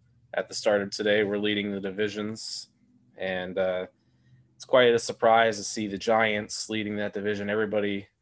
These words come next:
heading into the year was talking about the Dodgers and the Padres and that huge rivalry, and they're both very good teams too, but at the moment, the Giants have the better record and the best record in the Amer-, in the major leagues while they lead that division.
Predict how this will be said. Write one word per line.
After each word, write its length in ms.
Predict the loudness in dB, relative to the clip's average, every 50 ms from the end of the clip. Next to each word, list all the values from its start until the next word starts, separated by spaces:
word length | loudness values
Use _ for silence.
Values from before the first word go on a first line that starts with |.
| _ _ _ _ _ _ _ _ _ _ _
heading 280 | 4 4 6 6 4
into 300 | 4 2 2 2 -2 -4
the 100 | -4 -4
year 300 | -2 0 2 2 2 2
was 180 | 2 0 -2 0
talking 340 | 2 2 2 2 2 -2 -2
about 260 | 0 0 0 0 0
the 40 | -2
Dodgers 520 | -2 0 0 2 2 0 -2 -2 -4 -4 -6
and 80 | -8
the 60 | -8
Padres 720 | -4 0 0 2 2 0 0 -2 -2 -2 0 -2 -2 -4 -6
and 80 | -6 -4
that 180 | -4 -4 -6
huge 320 | -6 -6 -6 -6 -6 -4 -4
rivalry, 680 | -2 0 0 0 0 -2 -2 -2 -2 -2 -2 -2 -4
and 120 | -4 -2 2
they're 240 | 2 2 2 2 -2 _ _ _ _ _ _ _ 4
both 240 | 6 6 6 6
very 320 | 4 6 8 8 8 8 6
good 240 | 2 -2 -2 -2 -4
teams 400 | -8 -6 -4 -4 -4 -6 -8 -6
too, 380 | -2 0 0 0 0 0 -2 -2
but 260 | -2 0 0 0 -2 -6 _ _ _ _ _ _ _ _ -4 -2
at 160 | -2 -2 -2
the 60 | -4
moment, 320 | -4 -4 -2 -4 -4 -6
the 60 | -8 -8
Giants 520 | -4 0 2 2 2 2 0 -4 -6 -4 -2
have 120 | -2 -2
the 80 | -2 -2
better 240 | -2 0 0 2 2
record 380 | 0 0 -2 -2 -4 -4 -4
and 400 | -6 -6 -8 -8 -8 -8 -10 -12 -14 _ _ _ _ _ _ _ _ _ -6
the 60 | 0
best 300 | 2 2 2 2 2 2
record 300 | 2 2 2 0 -2 -4
in 80 | -4
the 100 | -4 -6
Amer-, 320 | -4 -4 -4 -4 -4 -4 -6
in 100 | -8 -6
the 400 | -6 -6 -6 -6 -8 -8 -10 -10
major 460 | -10 -8 -2 0 2 2 2 2 0
leagues 640 | -2 -2 -4 -4 -6 -8 -10 -12 -14 -14 -16 -18 -12 _
while 140 | -2 -2 0
they 140 | 0 -2 -2
lead 240 | -4 -6 -6 -4
that 200 | -4 -4 -4 -4
division. 500 | -6 -10 -8 -8 -8 -8 -10 -12 -14 -16